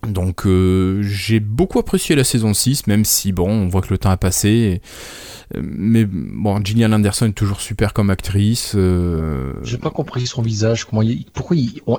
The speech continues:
Speaker 2: il s'a-, on... notre visage s'allonge en vieillissant ?
Speaker 1: Euh, oui, regarde les Bogdanov, c'est extrême chez eux, mais
Speaker 2: Ah ouais, c'est
Speaker 1: ça
Speaker 2: pas
Speaker 1: doit
Speaker 2: pareil.
Speaker 1: faire un petit peu.
Speaker 2: Ouais, je, non, mais compare
Speaker 1: Je pense
Speaker 2: ça
Speaker 1: qu'elle a
Speaker 2: d'avant.
Speaker 1: maigri beaucoup.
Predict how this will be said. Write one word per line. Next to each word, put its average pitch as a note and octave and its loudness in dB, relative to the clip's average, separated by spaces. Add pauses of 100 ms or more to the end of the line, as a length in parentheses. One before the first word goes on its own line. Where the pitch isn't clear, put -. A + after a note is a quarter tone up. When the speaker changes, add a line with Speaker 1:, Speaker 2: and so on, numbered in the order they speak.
Speaker 2:
il C3 4
s'a-, B2+ 2
on... A#2+ 0
notre C3 6
visage C#3 4
s'allonge B2+ 4
en G#3 4
vieillissant ? C#3 2 (300)
Speaker 1:
Euh, F#2+ 2
oui, E3 2
regarde B2 2
les A#2 6
Bogdanov, A2 4
c'est - 0
extrême C3 2
chez A#2+ 4
eux, G#3+ 4
mais G2+ 4
Speaker 2:
Ah F#2 4
ouais, E2+ 2
c'est F2 2
Speaker 1:
ça B2+ 4
Speaker 2:
pas G#2+ 6
Speaker 1:
doit G#2 4
Speaker 2:
pareil. B2+ 4
Speaker 1:
faire G2+ 4
un - 0
petit - -14
peu. E2+ -4 (220)
Speaker 2:
Ouais, D#3 6
je, - -4 (260)
non, C#3 6
mais C3+ 6
compare C#3 4
Speaker 1:
Je B2+ 4
pense G3 4
Speaker 2:
ça - 4
Speaker 1:
qu'elle B2+ 6
a A#2+ 8
Speaker 2:
d'avant. C3+ 8
Speaker 1:
maigri D#3 4
beaucoup. C3 2